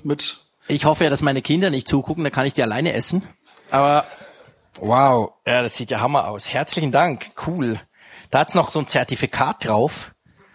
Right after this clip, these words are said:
Speaker 2: Leiden-, echte Leidenschaften, zart knusprige Blätterbrezel.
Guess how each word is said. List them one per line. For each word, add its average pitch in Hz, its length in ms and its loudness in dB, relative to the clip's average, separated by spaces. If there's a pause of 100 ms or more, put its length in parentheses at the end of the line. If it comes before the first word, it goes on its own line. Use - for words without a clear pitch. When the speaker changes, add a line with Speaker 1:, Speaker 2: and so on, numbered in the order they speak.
(880)
Speaker 2:
Leiden-, 147 440 -2
echte - 520 -4
Leidenschaften, 147 640 2
zart 180 360 0
knusprige 180 580 -2
Blätterbrezel. 127 1120 -4